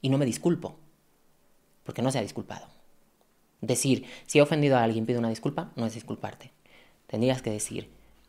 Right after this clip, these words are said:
"Siento haber hecho este chiste sobre las personas trans.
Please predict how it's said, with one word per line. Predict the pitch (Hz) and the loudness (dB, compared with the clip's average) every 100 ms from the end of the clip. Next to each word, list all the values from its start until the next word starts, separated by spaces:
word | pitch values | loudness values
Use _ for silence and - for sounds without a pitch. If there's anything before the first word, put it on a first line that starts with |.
| _ _ | _ _
"Siento | - 170 175 175 180 - | 4 4 6 4 4 4
haber | 113 123 123 - - | 4 6 4 -2 -8
hecho | 120 117 | -6 -4
este | - 113 | -6 0
chiste | 170 170 | 0 0
sobre | 170 120 | -4 -6
las | 107 | -6
personas | - - 110 104 - - | -8 -4 -4 -4 -8 -2
trans. | 120 107 107 - | 0 0 -4 -14